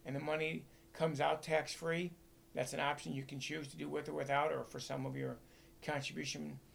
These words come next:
but not all on the employee side. The employer contribution is always tax deductible only. Second thing you want to consider, there's a twelve thirty-one deadline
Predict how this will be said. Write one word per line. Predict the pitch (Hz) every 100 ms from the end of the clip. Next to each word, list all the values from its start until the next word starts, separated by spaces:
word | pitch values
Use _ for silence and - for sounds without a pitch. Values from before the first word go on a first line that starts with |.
| - - - -
but | 135
not | 139 143
all | 143 151 156
on | 139
the | 139
employee | 131 123 139 147 160
side. | 160 160 156 165 165 - - - - -
The | 156
employer | 139 170 185 185
contribution | 185 151 135 - 135 143
is | 143
always | 156 143 -
tax | 131 123 -
deductible | 135 - - -
only. | - - - - - - - - - - - - -
Second | - - 214 220 226 180
thing | 220
you | 202 202
want | 208
to |
consider, | 196 190 - 196 190
there's | 180
a | 165
twelve | - 196 202 196
thirty-one | 202 190 185 190 185
deadline | 185 190 196 160